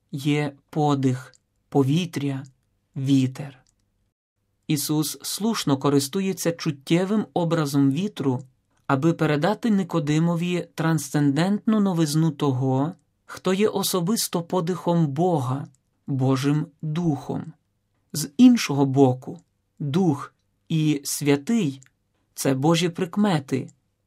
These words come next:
спільні для всіх трьох Божих осіб. Але, злучивши ці два слова, Святе Письмо, літургія і богословська мова вказують на невимовну особу Святого Духа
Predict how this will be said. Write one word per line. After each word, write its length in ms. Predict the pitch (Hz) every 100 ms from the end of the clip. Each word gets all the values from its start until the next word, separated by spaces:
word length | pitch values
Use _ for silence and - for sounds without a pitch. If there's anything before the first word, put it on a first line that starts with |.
| _ -
спільні 720 | - - 185 190 190 185 170
для 220 | 156 170 170
всіх 480 | - - 202 135
трьох 440 | - 139 139 147 -
Божих 560 | 151 139 131 127 139 -
осіб. 520 | 160 - 139 127 127 - _ _ _ _ _ _ _ _ -
Але, 400 | 151 160 160 -
злучивши 800 | 143 165 170 - 160 131 139 131
ці 200 | - 156
два 220 | 135 135
слова, 560 | 131 185 220 156 139 - _ _
Святе 420 | - 160 143 202
Письмо, 640 | 208 262 - 160 143 156 170 _ -
літургія 880 | 156 151 202 214 143 139 135 131 139 _ -
і 80 | 135
богословська 760 | 147 156 147 156 135 - 151
мова 520 | 151 208 208 143 143 - _ _ _ _ -
вказують 760 | 151 131 214 233 240 226 226 196
на 160 | 196
невимовну 840 | 196 185 170 165 165 214 226 226 -
особу 540 | 170 - 196 147 139
Святого 520 | 135 143 135 147 143
Духа 640 | 135 170 208 - - -